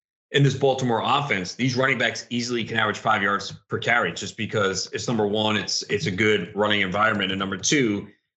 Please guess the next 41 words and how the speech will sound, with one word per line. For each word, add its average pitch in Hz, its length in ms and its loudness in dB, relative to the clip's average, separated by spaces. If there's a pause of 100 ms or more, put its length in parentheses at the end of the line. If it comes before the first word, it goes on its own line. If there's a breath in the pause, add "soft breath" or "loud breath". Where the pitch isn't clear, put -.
(100)
uh, 95 280 0 (420)
the 127 80 2
defense 113 480 0
is 101 160 -2
so 120 320 4
concerned 110 720 0 (160)
about 101 280 2
Lamar 98 260 2
Jackson 104 500 0
that 87 240 -4
all 104 240 2
these, 98 400 -2 (360)
uh, 90 220 -6 (100)
play 110 280 2
option, 101 480 -2
uh, 87 320 -6 (340 soft breath)
pass 107 300 2
option, 98 280 -2
uh, 95 220 -2
it 95 100 -2
just, - 360 -4 (160)
I 120 40 -2
mean, 113 120 2
Gus 135 180 4
Edwards 139 240 4
averaged 95 240 0
five 104 240 0
yards 95 180 -2
per 107 120 -10
carry 92 260 0
last 87 260 -4
year. 92 100 -4
He's 90 100 -2
averaged 107 240 0
five 120 320 0
point 104 200 -2
two 127 440 -2 (100)
in 110 80 -4
his 98 120 -2
career. 104 520 -2 (300)
So 92 560 0